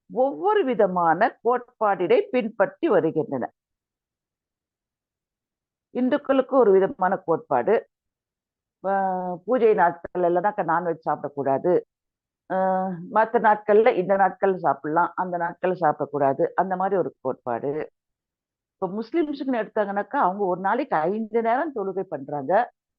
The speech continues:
இறைவனை வணங்குறாங்க இல்லையா? ஆனா, அவங்களுடைய மெயின் ஐட்டமே நான்வெஜ்ஜா தான் இருக்குது. கிறிஸ்தவர்கள் கூட வந்துட்டு,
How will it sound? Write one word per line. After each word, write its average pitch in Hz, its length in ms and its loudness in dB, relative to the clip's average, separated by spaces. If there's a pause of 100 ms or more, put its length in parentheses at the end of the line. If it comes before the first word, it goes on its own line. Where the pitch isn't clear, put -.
(160)
இறைவனை 214 360 0
வணங்குறாங்க 170 800 0
இல்லையா? 190 460 0 (180)
ஆனா, 190 520 -2 (260)
அவங்களுடைய 214 480 0 (120)
மெயின் 233 400 -2
ஐட்டமே 202 500 -2 (480)
நான்வெஜ்ஜா 175 480 0
தான் 160 160 0
இருக்குது. 151 640 -4 (1120)
கிறிஸ்தவர்கள் 381 640 4
கூட 240 340 6
வந்துட்டு, 196 340 0